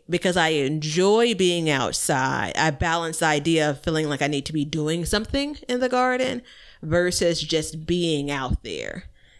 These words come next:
And that's still a challenge for me, to be quite frank. Like, I feel like there's always something you could do in the garden, and somehow I'm always looking for that thing to do.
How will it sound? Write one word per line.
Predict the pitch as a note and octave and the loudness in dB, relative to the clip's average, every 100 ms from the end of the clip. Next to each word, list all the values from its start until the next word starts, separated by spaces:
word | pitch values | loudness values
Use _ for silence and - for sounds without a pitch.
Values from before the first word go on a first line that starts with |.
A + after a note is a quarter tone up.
| - | -4
And | F3+ | 2
that's | G3+ F#3+ | 2 2
still | - G3+ | 2 2
a | |
challenge | E3+ F#3 D#3 D3 - | 2 2 2 0 -4
for | D#3 | -4
me, | C#3 | -2
to | B2+ | -4
be | A#2+ | -6
quite | - C#3+ G2 | -4 -2 -2
frank. | - C#3+ | -4 -2
Like, | E3 E3+ | 0 0
I | |
feel | E3+ G3 | 0 -2
like | F#3 | -2
there's | E3 - | -4 -2
always | D#3 D#3+ D#3+ | 2 2 2
something | E3+ D#3 | 0 -2
you | D#3+ | -2
could | D#3+ | -2
do | D#3 D#3+ | 0 2
in | D#3 | 2
the | |
garden, | D#3 D3 D3 D#3 D#3 | 0 2 2 0 0
and | D#3 | 0
somehow | E3+ D#3+ D#3+ | 2 2 2
I'm | D3+ D3 | 2 0
always | C#3+ C#3+ D3+ | 0 0 0
looking | D3+ D3 D3+ | -4 -6 -4
for | D#3+ | 0
that | D3+ C#3+ | 0 0
thing | D#3 D3+ | -2 -2
to | |
do. | C#3+ D3 D3+ F3+ | -2 -2 -2 -4